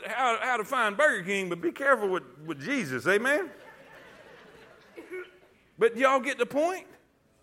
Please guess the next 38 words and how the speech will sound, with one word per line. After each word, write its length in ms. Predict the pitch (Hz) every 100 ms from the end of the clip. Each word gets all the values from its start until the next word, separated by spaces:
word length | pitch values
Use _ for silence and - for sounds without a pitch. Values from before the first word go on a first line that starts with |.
| _ - _ _ _
Don't, 260 | 170 302 330
don't 260 | 302 359 311
let 220 | 330 -
fear 440 | - 330 339 311
keep 300 | 202 311 294
you 120 | 285
from 180 | 233 247
sharing 320 | - 285 302
the 80 | 285
gospel. 420 | 269 294 302 254
"Well, 220 | 240 254 269
I, 180 | 302 302 -
I, 60 |
what 180 | 294 302
if 80 | 294
I 80 | 294
don't 180 | 285 247
know 160 | 285
something?" 460 | 269 262 208 165 117 - _ _ - 147 175
The, 200 | 196 254
the 120 | 247 240 - -
thing 260 | 320 370 349
that 280 | 233 170
blew 320 | 170 285 381 359
their 180 | 330
mind, 540 | 320 330 359 330 165 110 - _ _ _ _ _
it 140 | 294
was 180 | 285 285
not 300 | 294 330 339
their 140 | 320 302
education. 880 | 311 262 - 330 339 - 226 131 95 - _ _ _ _ _ _ _ _ _
It 120 | 294 311
was 200 | 302 240
not 400 | 302 339 311 277
what 260 | 320 320
they 200 | 294 302
knew. 760 | 294 302 349 349 302 202 107 - - _ _ _ -
Watch. 500 | 262 190 - -